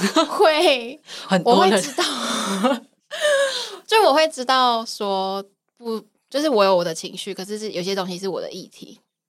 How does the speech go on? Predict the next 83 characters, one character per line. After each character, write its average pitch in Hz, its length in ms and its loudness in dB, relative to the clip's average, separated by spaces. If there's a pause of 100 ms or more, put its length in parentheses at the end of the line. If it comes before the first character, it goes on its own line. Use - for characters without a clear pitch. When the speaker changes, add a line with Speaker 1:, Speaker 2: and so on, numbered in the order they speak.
(120)
Speaker 1:
嗯。 156 320 -10
Speaker 2:
但 294 160 -2
那 285 100 0
时 254 80 -4
候 208 140 0
的 196 100 0
我 180 160 -2
们， 110 300 -14 (340)
的 185 140 0
我 165 240 -2
没 180 140 -6
有 180 80 -4
办 190 180 -6
法 123 300 -10 (120)
确 - 240 -8
认 180 180 -4
这 180 100 -12
是 185 100 -12
我 156 140 -8
的 107 100 -12
议 151 140 -18
题， - 240 -20
我 190 120 -10
只 185 80 -8
是 214 80 -4
觉 180 200 -6
得 98 280 -10 (340)
我 196 100 -10
就 196 100 -12
是 190 80 -8
要 190 60 -2
告 170 160 -6
诉 - 180 -14
你， 160 100 -12
因 208 40 -6
为 226 100 -4
你 151 80 -10
就 165 60 -12
是 185 100 -6
我 170 80 -4
的 135 80 -8
唯 127 160 -6
一 170 180 -14
这 170 120 -16
种 - 100 -16
感 165 180 -18
觉。 - 100 -20
Speaker 1:
而 233 60 -10
且 240 80 2
大 208 240 2
一 202 80 2
是， - 300 -8
很 170 240 2
多 220 120 8
人 185 60 4
都 196 60 4
不 208 100 2
能 190 80 4
区 180 180 -2
分 170 220 4
吧？ 175 200 4
Speaker 2:
对 226 180 4
啦， 170 180 2
就 247 120 -6
是 - 140 -2
那 302 120 4
时 240 80 2
候 220 100 4
我 208 60 2
们， - 120 -4
<laughs> - 40 -16
我 185 100 -2
们 180 80 -2
的 185 140 0
我 170 100 2
都 175 60 -2
还 190 80 -2
不 156 80 -6
够 165 160 -6
成 - 240 -14
熟。 - 180 -16 (220)
Speaker 1:
对 156 80 -8
啊。 170 180 -10